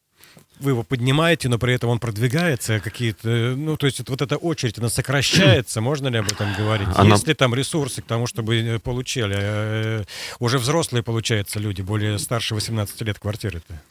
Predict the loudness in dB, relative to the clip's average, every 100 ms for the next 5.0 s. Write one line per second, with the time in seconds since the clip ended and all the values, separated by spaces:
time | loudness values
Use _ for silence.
0 | _ 2 6 8 8 6 6 6 4 4
1 | 4 8 8 8 6 4 4 2 2 4
2 | 4 4 6 6 6 8 8 10 8 4
3 | 2 2 6 6 6 6 4 4 4 6
4 | 6 6 6 4 4 4 4 2 -2 -6